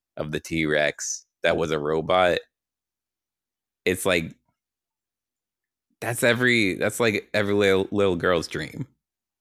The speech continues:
I think. This is an assumption on my part.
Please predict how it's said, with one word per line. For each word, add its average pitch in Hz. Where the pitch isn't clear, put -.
I -
think. -
This 90
is 78
an 76
assumption -
on 55
my 50
part. -